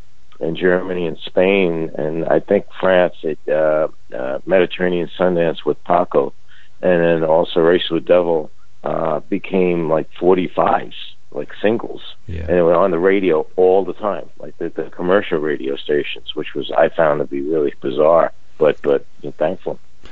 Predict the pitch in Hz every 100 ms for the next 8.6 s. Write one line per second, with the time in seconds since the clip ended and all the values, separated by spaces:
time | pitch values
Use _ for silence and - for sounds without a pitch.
0 | - 131 117 117 147 220 - 113 123 113
1 | - 104 110 101 98 98 101 92 90 90
2 | 95 95 92 95 98 - - 113 98 -
3 | 117 92 - 90 92 95 90 - - -
4 | 92 92 90 92 90 92 90 90 85 85
5 | 107 - 101 92 87 87 95 92 95 95
6 | 92 87 120 - 98 92 90 98 92 107
7 | 107 104 - - - 95 - 98 95 87
8 | 92 95 92 90 82